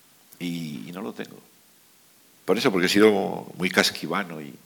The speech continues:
he hecho algunas cosas que no estaban dentro de...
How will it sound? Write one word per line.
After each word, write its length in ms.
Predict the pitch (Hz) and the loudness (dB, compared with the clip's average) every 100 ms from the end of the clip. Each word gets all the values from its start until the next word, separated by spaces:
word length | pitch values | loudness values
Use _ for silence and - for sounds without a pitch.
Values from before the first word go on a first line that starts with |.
| - - - - - - - - - - - - - | -16 -16 -18 -20 -20 -20 -20 -20 -20 -20 -20 -20 -18
he 60 | - | -10
hecho 500 | 92 104 98 92 90 | 4 6 8 6 4
algunas 460 | 82 80 92 95 92 | 2 2 0 -2 -2
cosas 280 | 107 110 101 | -2 -2 -2
que 120 | - | -2
no 100 | 90 | -2
estaban 460 | 95 - 101 95 90 | -2 2 4 4 2
dentro 320 | 92 90 95 | -2 -2 2
de... 460 | 92 92 82 85 | 4 4 4 -2